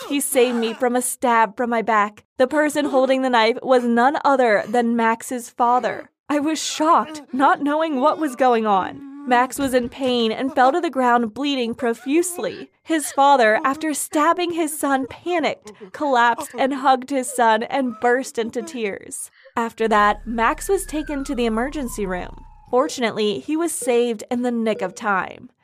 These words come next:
After Max was out of danger, his father went to the police station and confessed his crime. Two years ago, after Max begged, the loan sharks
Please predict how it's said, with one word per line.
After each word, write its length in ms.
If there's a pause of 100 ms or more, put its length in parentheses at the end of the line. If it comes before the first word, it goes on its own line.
After 300
Max 360
was 140
out 140
of 100
danger, 480
his 300
father 360
went 200
to 60
the 100
police 280
station 440
and 260
confessed 540
his 160
crime. 600 (160)
Two 160
years 320
ago, 300
after 340
Max 480
begged, 500
the 100
loan 300
sharks 440